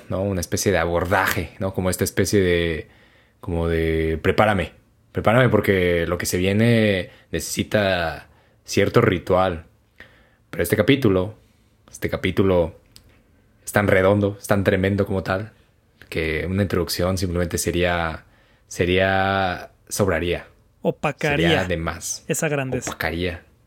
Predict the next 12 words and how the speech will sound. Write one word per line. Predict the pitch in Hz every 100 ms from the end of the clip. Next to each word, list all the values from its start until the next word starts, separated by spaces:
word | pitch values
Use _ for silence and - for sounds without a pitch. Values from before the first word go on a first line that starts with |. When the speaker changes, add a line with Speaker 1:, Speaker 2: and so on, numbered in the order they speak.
| _ _ _ _ -
Speaker 1:
Sí, | - 120 120
sería | 101 104 104 110 110 104 95 85 90 -
un | 101
poco | 127
insultante | 160 147 110 90 151 151
incluso. | 92 98 - 80
Speaker 2:
<laughs> | - 214 - 185 - - - - _ - - _ _
Speaker 1:
O | -
sea, | 95
como, | 92
güey, | 87 90
¿qué | -